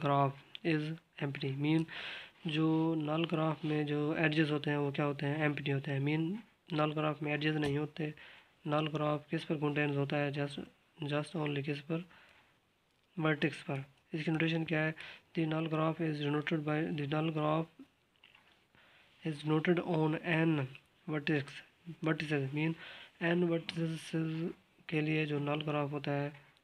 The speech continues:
وہ اس طرح represent کیا جاتا ہے، Capital این، small این سے۔ اس کے ایگزامپلز کیا ہیں؟ تو یہ ہمارے پاس کیا ہے؟ گرا-، graph،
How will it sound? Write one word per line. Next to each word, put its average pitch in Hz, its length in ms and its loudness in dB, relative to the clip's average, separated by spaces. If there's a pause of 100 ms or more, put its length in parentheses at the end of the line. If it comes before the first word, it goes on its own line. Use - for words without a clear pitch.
(320)
وہ 156 100 0
اس 156 100 -2
طرح 147 280 -2 (480)
represent 139 360 0
کیا 139 140 -4
جاتا 135 260 -4
ہے، 135 120 -4 (480)
Capital 151 440 0
این، 147 180 -6 (440)
small 143 340 -4
این 135 160 -4 (540)
سے۔ 151 60 -10 (1500)
اس 160 60 0
کے 180 100 4
ایگزامپلز 156 440 2
کیا 156 140 2
ہیں؟ 156 140 -2 (1600)
تو 151 160 0
یہ 151 120 4
ہمارے 160 180 4
پاس 151 220 -2
کیا 151 120 0
ہے؟ 147 80 -4
گرا-، 151 360 -2
graph، 143 220 2